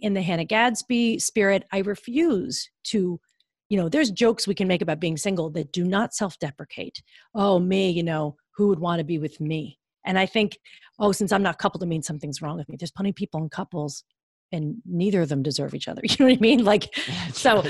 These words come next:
Speaker 2: yeah.
Speaker 1: that's my feeling about that is that
Speaker 2: Well,
Speaker 1: I, you know,
Speaker 2: you made a
Speaker 1: I don't
Speaker 2: point in
Speaker 1: necessarily
Speaker 2: your talk. You made a point in your talk to be like, "Yeah, but, uh, there's a lot of unhealthy relationships out there."
Speaker 1: Oh my
Speaker 2: And you're
Speaker 1: God.
Speaker 2: just like,
Speaker 1: Being in a
Speaker 2: "Your
Speaker 1: relationship is not
Speaker 2: past"
Speaker 1: a, you know, it's like getting the A on the class that you talked about.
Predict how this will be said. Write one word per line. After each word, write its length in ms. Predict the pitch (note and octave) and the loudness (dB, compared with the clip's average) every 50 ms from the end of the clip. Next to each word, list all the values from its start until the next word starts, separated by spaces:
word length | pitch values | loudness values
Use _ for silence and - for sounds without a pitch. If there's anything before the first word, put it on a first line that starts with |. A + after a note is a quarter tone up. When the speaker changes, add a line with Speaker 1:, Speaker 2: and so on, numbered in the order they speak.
| D3+ - - | -4 -6 -8
Speaker 2:
yeah. 140 | - - - - | -10 -4 2 4
Speaker 1:
that's 320 | C#4 C#4+ C#4 - - - - | 4 4 4 0 -4 -6 0
my 340 | B3 C4+ C#4+ C#4 D4+ E4 D#4+ | 4 6 6 6 6 6 4
feeling 300 | D#4+ E4+ F4 F4 E4+ D#4 | 4 4 4 6 6 6
about 220 | A3+ B3 A#3 - | 6 4 4 6
that 140 | A3+ A3 A3 | 4 6 6
is 140 | G#3+ G#3+ - | 6 6 6
that 140 | A3 G3+ G3+ - G3+ | 4 4 4 6 6
Speaker 2:
Well, 220 | F#3 F3 E3+ - | 8 8 8 8
Speaker 1:
I, 160 | C#3 C3+ C4 - - - _ _ _ _ | 6 4 2 -2 -6 -18 _ _ _ _
you 100 | - A#3+ | -2 -2
know, 160 | G#3+ E3+ E3+ E3 | 0 0 2 2
Speaker 2:
you 120 | F3+ F#3 F#3+ | 4 6 8
made 160 | F#3+ F#3+ F3+ | 8 8 8
a 60 | E4 | 8
Speaker 1:
I 20 | |
don't 120 | F4 F4 G3 | 6 6 6
Speaker 2:
point 280 | D#3 D#3 D#3 D#3 D#3 | 8 8 8 6 4
in 60 | - - | 2 0
Speaker 1:
necessarily 120 | D3 C#3 | 0 2
Speaker 2:
your 100 | C3+ B2+ | 2 2
talk. 540 | A#2+ - - D3 C3+ C3 A#2+ A#2 A#2+ - - - - - | 2 4 4 6 6 6 6 4 2 0 -6 -14 -12 -8
You 140 | D3 D3+ | -6 0
made 160 | E3+ F3+ E3 D3+ | 2 4 4 4
a 40 | |
point 180 | - - D3+ C#3+ | 4 4 4 4
in 60 | C#3 | 4
your 100 | C3 B2+ - | 4 2 4
talk 220 | C#3+ C3+ C3 - | 4 4 4 2
to 80 | - A2+ | 0 0
be 120 | C3 B2+ | 2 2
like, 260 | A#2+ A#2 A2+ - - - _ - | 4 2 2 0 -4 -16 _ -2
"Yeah, 240 | D3 D#3 D3+ C#3+ C3+ | 2 4 6 6 4
but, 260 | A#2 A#2+ B2+ - - - | 4 4 2 0 0 0
uh, 80 | - B2+ | -2 0
there's 240 | B2+ C#3 D#3 E3 E3 | 2 2 2 2 4
a 60 | C3+ | 4
lot 200 | B2+ C#3 C#3+ C#3 | 4 6 4 4
of 120 | C3 G2 - - | 2 0 2 2
unhealthy 420 | B2+ B2+ B2+ C3 B2 B2 - B2+ | 2 2 4 4 2 2 2 0
relationships 720 | A2+ G#2+ G#2+ G#2 A2+ B2 - B2+ A2 - - G2+ - - | 0 0 0 2 0 0 0 -2 -4 -4 -4 -6 -4 -2
out 200 | G#2+ G#2 G#2 - | -2 -2 -2 -2
there." 180 | - G#2 G#2 G#2 | -2 -2 2 4
Speaker 1:
Oh 20 | |
my 80 | A4 A4+ | 4 4
Speaker 2:
And 100 | A4 A#4+ | 4 6
you're 100 | B4 A#4 | 6 6
Speaker 1:
God. 40 | E4+ | 4
Speaker 2:
just 140 | - - - | 4 4 4
like, 200 | C#4+ B2+ - - | 2 2 4 4
Speaker 1:
Being 120 | E4+ F#4 G4 | 4 4 6
in 60 | B4 | 6
a 40 | B4 | 6
Speaker 2:
"Your 60 | A4+ G#4+ | 6 8
Speaker 1:
relationship 320 | G#4 A#4+ - - - - | 8 8 8 8 8 8
is 100 | D4 B3 | 8 8
not 180 | D#4+ F4 F#4 F4+ | 8 6 8 8
Speaker 2:
past" 220 | E4 D4 - - | 6 6 4 2
Speaker 1:
a, 20 | - _ _ _ - | -4 _ _ _ 2
you 120 | A#3 C#4 E4+ | 4 6 6
know, 80 | E4+ | 6
it's 260 | - - F#3 - - | 6 4 2 2 2
like 160 | C#4 D4 - - | 2 2 2 2
getting 260 | E3 D3+ F#3 A3 A3+ | 2 2 4 4 4
the 140 | B3+ C4 - | 4 2 2
A 180 | D#3+ D3+ D3 D3+ | 2 0 0 0
on 100 | E3 G3+ | 0 0
the 80 | G#3 G#3 | -2 -2
class 340 | - C#4 D4 E4+ G4 - | 0 0 0 0 0 -2
that 80 | - - | -6 -6
you 60 | - | -6
talked 260 | - D#3 C3 - - | -6 -8 -10 -10 -10
about. 260 | C#3+ C#3 A#2+ - - | -10 -8 -8 -8 -8